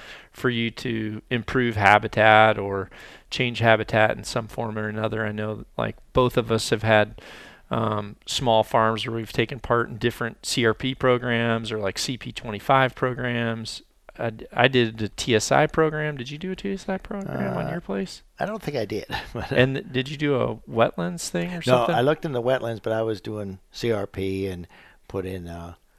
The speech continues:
Speaker 2: some game bird mixes and really was pleased with the progress we were making towards bringing wildlife back at higher numbers on the place before we sold the Iowa place.
Speaker 1: How important do you think it is for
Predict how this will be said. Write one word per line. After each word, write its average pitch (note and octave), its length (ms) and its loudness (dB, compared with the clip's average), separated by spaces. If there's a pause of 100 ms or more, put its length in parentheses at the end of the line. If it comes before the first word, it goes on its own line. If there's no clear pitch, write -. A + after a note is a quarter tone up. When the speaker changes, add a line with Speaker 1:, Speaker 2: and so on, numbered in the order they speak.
(520)
Speaker 2:
some G2 260 -10
game F#2+ 300 -10
bird F#2+ 260 -8
mixes F#2+ 560 -10
and E2 180 -14 (540)
really B2 300 -6
was F2+ 180 -10
pleased F#2+ 480 -10
with E2 140 -14
the - 60 -16
progress F2+ 440 -14
we F2 80 -12
were D#2+ 60 -16
making E2+ 300 -16
towards E2 260 -16
bringing E2+ 280 -14
wildlife F2 540 -12
back F#2 320 -10
at F2+ 160 -12
higher F2 300 -10
numbers F2 360 -12
on E2+ 120 -14
the D#2 80 -18
place E2+ 280 -16
before - 320 -16
we E2+ 140 -14
sold F#2+ 280 -8
the E2+ 60 -10
Iowa F2 360 -10
place. - 400 -14 (380)
Speaker 1:
How D#3+ 200 4
important D3 440 0
do C3 40 -8
you A#2+ 60 -8
think C3 280 -6
it B2+ 80 -2
is B2+ 280 0
for A#2 560 -6